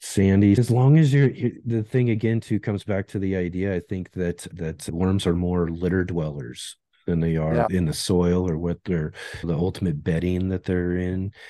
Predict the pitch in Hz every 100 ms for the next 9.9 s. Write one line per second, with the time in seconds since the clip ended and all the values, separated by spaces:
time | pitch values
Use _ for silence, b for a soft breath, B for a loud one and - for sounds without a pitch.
0 | B B - 85 - - _ _ 82 90
1 | 104 135 110 104 98 82 82 78 95 87
2 | - 87 87 90 87 87 87 - 82 82
3 | 85 - - 80 95 - - 87 87 87
4 | 87 82 90 107 107 101 87 76 - -
5 | 92 92 92 95 92 92 85 B B -
6 | 95 98 92 101 90 - 87 85 95 85
7 | 85 87 87 80 71 73 85 90 90 90
8 | 87 78 92 90 87 87 87 - 113 143
9 | 147 113 107 92 92 95 82 85